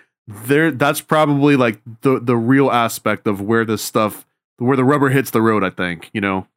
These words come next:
And they say it's an art, it was an art, uh, experiment, right?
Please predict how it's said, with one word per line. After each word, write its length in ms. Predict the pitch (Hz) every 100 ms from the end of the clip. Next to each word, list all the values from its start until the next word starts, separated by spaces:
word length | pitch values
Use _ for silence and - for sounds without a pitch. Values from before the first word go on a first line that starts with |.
| _
And 120 | 170 175
they 80 |
say 340 | 165 180 165 165
it's 160 | 185 156
an 100 | 151
art, 320 | 165 175 131 -
it 80 | 170
was 160 | 170
an 120 | 156 -
art, 340 | 156 160 156
uh, 200 | 160 131
experiment, 640 | 131 127 - 135 113 110 104
right? 300 | 110 120